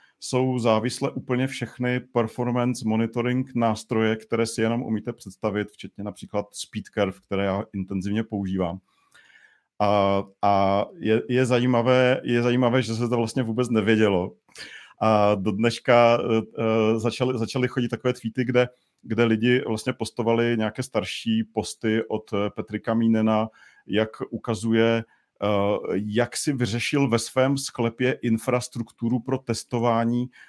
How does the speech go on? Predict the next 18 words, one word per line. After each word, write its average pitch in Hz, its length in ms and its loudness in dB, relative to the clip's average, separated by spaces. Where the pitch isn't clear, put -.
na 110 220 2
mobilu, 113 680 2
eh, 107 160 0
toho 123 200 2
webpage 127 400 0
testu. - 320 -6
<laughs> - 1400 0
A 113 80 4
do 123 120 0
dneška, 135 400 2
<laughs> 135 380 2
do 131 100 -2
dneška 131 360 0
je 120 100 4
to 143 140 -2
tak. 98 260 0
Já 113 140 6
tohle, 139 400 4